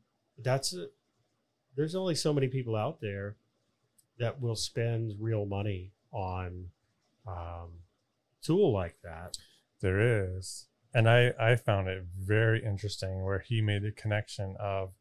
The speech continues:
Speaker 2: they'll pay big money for a buoy
Speaker 1: Yeah.
Speaker 2: that they'll put on a shelf, a hunting knife that they'll use once a year,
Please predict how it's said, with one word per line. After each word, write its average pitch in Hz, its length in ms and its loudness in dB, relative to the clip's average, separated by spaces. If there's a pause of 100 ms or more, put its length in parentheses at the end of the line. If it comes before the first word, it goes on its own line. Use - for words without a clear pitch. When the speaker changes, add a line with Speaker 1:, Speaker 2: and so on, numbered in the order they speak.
(300)
Speaker 2:
they'll 120 140 2
pay 131 160 2
big 113 220 2
money 101 500 0
for 95 340 -2
a 110 80 -2 (120)
buoy 107 400 2 (100)
Speaker 1:
Yeah. 104 240 0
Speaker 2:
that 95 140 -2
they'll 98 100 4
put 101 180 -2
on 101 140 2
a 107 80 0
shelf, 101 380 -6 (920)
a - 60 4
hunting 113 360 6
knife 98 380 0
that 95 180 -2
they'll 101 140 0
use 98 260 -2
once 104 300 0
a 98 60 -4
year, 95 460 0